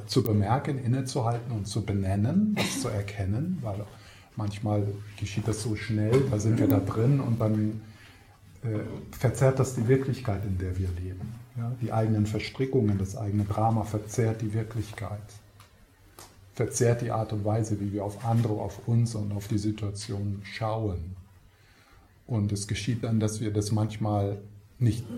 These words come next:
nicht bemerken. Also das ist dann wie so eine Paranoia oder, äh,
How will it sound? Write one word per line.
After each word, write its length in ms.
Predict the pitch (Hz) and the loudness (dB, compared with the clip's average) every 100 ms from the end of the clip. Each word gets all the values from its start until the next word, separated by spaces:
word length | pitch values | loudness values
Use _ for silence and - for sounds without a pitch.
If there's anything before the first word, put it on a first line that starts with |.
| - | -4
nicht 240 | 127 117 - | 0 0 0
bemerken. 600 | 110 110 120 120 107 90 | 2 4 4 2 0 -2
Also 180 | 101 104 | -4 -4
das 200 | 98 - | -4 -4
ist 160 | 107 | -2
dann 120 | 107 104 | 4 4
wie 100 | 104 | 6
so 100 | 107 | 6
eine 140 | 104 | 4
Paranoia 800 | 104 107 104 101 101 107 107 101 | 4 2 4 2 4 4 4 2
oder, 420 | 95 98 - 107 - - - - - - - - - - | 0 -4 -6 -8 -10 -20 -20 -20 -20 -20 -20 -20 -20 -18
äh, 40 | 120 | -12